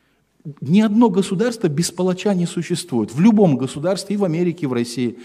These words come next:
есть такое, такая профессия под названием палач. У меня вопрос, а почему искупленные дети Божии должны быть палачами?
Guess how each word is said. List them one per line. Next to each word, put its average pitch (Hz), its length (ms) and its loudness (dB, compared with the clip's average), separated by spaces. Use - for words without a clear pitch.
есть 196 260 -2
такое, 170 520 -2
такая 202 260 -2
профессия 120 600 -6
под 117 200 -6
названием 131 520 -2
палач. 92 460 -8
У 117 60 -2
меня 151 180 0
вопрос, 170 300 -2
а 113 80 -4
почему 196 480 -4
искупленные 156 640 -2
дети 151 240 -2
Божии 160 260 -2
должны 104 240 -4
быть 101 160 -6
палачами? 95 540 -8